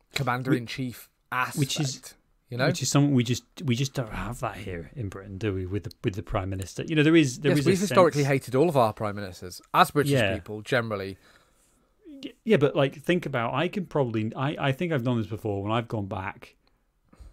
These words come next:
Speaker 2: you know, and to, like, the start of the twentieth century, and I could pretty much name most of the presidents, you know, maybe not quite in the right order, but for at least a hundred years, I think I could probably do most. But I could probably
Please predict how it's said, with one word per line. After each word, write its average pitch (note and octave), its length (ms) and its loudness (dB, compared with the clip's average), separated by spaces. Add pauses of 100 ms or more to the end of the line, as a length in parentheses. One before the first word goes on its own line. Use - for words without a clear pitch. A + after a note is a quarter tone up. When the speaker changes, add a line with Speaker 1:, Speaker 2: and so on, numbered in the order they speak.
(240)
Speaker 2:
you A#2+ 100 -4
know, G2 360 -4
and B2 360 -4
to, A#2 200 0
like, G#2 340 -2
the A#2+ 300 -4
start G#2+ 420 -8
of G#2 80 -14
the G#2+ 80 -10
twentieth G#2+ 460 -8
century, A2+ 500 -10
and A#2+ 80 -6
I A#2 60 -4
could - 260 -10
pretty A#3+ 720 -4
much A2+ 400 -2
name G2+ 480 -6 (840)
most A2 640 0
of F#2 120 -8
the A2+ 80 -4
presidents, G2 800 -14
you B2+ 100 -14
know, F2+ 160 -8
maybe C3 360 4
not C#3+ 260 2
quite A#2 420 -4
in C3 120 -2
the A2+ 80 0
right G#2+ 260 0
order, G2+ 380 0
but - 320 -6
for C#3+ 180 0
at C#3 80 4
least F#3 280 2
a D#3 40 -4
hundred B2+ 380 2
years, F#2 380 -4
I - 120 -10
think A#2 160 -6
I A2 80 -10
could - 160 -16
probably G#2 220 -6
do F#2+ 120 -6
most. F#2 300 -6
But - 120 -18
I A2 60 -12
could G#2+ 180 -8
probably D3+ 440 2